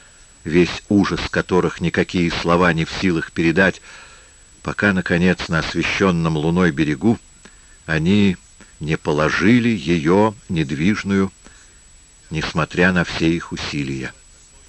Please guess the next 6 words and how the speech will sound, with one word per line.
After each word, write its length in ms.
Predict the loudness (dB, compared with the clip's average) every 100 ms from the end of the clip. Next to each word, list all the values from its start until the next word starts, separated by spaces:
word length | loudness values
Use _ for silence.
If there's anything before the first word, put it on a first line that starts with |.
| -20 -20 -20 _ _ -20 _ _ -20 -20 _ -20 _ _ -20 _ -20 _ _ _
Так 240 | 0 2 4
она 180 | 4
лежала 460 | 4 4 4 4 2
вся 300 | 0 2 2
в 80 | 0
белом, 500 | 2 4 4 -2